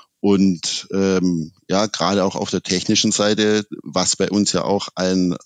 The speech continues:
Hauptfokus ist, wo unsere, ja, unser Know-how eigentlich liegt, das muss von uns auch,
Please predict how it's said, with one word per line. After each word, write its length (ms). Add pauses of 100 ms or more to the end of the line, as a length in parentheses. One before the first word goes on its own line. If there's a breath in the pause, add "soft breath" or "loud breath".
(140)
Hauptfokus 720
ist, 320 (400 loud breath)
wo 380 (240)
unsere, 640 (160)
ja, 280 (260)
unser 240
Know-how 520
eigentlich 420
liegt, 420 (800)
das 280
muss 380
von 160
uns 280
auch, 520